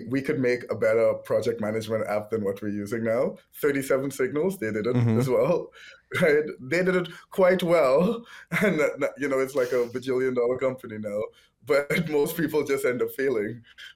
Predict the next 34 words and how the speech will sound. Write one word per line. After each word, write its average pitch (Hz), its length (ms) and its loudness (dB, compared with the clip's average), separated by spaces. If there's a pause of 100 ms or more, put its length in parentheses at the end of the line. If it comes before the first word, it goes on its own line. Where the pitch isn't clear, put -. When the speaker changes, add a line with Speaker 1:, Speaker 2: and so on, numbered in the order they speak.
Speaker 1:
But, 120 320 -2
and 127 340 0 (320)
in 135 240 0
essence, 139 500 0
we 127 280 -6 (220)
still 127 680 -2
ended 117 300 -2
up 117 160 -2
doing 120 240 -2
that 107 360 0
with 110 180 -8
Bolt 104 220 -8
Fund 113 280 -2
because 101 260 -4
it 101 100 -6
has 117 260 -2
this 113 160 -8
project 110 440 -2
management 117 600 -4 (320)
style, 127 640 2
uh, 127 340 0
uh, 127 180 0
tools, 190 520 0 (160)
<laughs> - 160 -6
and 151 160 0
it's - 180 0
also 156 320 2
a 156 40 6
social 156 400 -2
network, 151 500 -2 (540)
uh, 123 280 2
a 123 160 -2
bit. 147 320 0 (100)
But 123 340 0